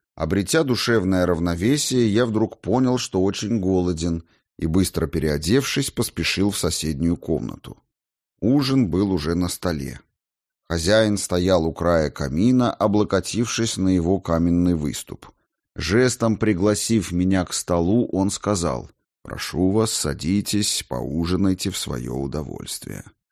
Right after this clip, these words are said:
Надеюсь, вы извините меня, я не составлю вам компанию. Я обедал и обычно не ужинаю". Я вручил ему письмо, которое дал мне мистер Хокинс.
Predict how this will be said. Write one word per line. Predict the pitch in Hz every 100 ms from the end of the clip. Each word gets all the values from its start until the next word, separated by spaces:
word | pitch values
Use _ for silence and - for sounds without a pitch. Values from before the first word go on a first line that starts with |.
| _ _ -
Надеюсь, | 87 85 80 78 71 -
вы | 65 67
извините | 71 73 87 117 - -
меня, | - 62 - -
я | - -
не | - 82
составлю | 78 76 - 82 80 69
вам | 67 55 69
компанию. | - 52 - 50 50 50 - _ _ _ _
Я | - 80 78
обедал | - 67 71 95 120 123 110 -
и |
обычно | 76 62 80 98 - 85 82
не | 82
ужинаю". | 64 - - 50 - - _ _ _ _ _ _ _ _ _ -
Я | 87 107 104
вручил | 101 95 - 101
ему | 85 90 85
письмо, | 85 - 87 127 156
которое | 101 - 113 123 101
дал | 92 101 113
мне | 113
мистер | 98 87 - 98
Хокинс. | - - 62 - - - -